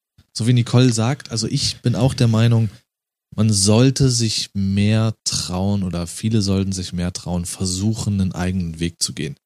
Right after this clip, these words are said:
Nicht blind drauf los, natürlich, äh, Gedanken drüber machen, et cetera. Aber genauso wie Sascha sagt, auch, ähm, einfach mal Risiken eingehen, was das Geld betrifft. Also meiner Meinung auch,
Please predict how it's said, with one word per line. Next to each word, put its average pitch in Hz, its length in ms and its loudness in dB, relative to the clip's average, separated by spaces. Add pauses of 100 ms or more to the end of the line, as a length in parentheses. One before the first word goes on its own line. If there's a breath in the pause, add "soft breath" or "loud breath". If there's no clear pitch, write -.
(160)
Nicht 139 260 0
blind 117 260 2
drauf 95 240 -2
los, 123 400 0 (380)
natürlich, 110 640 2
äh, 98 280 -2
Gedanken 101 420 -2
drüber 113 260 0
machen, 107 260 -4
et 82 140 -8
cetera. 151 480 -4 (1200)
Aber 104 260 2
genauso 104 320 2
wie 104 60 2
Sascha 110 300 0
sagt, 107 320 -2
auch, 95 320 -2
ähm, 95 180 -2
einfach 95 320 -4
mal 90 140 0
Risiken 117 460 0
eingehen, 104 340 0
was 92 140 -2
das - 140 -4
Geld 113 220 0
betrifft. - 480 -4
Also 87 240 -4
meiner 85 280 0
Meinung 87 320 -2
auch, 82 420 -4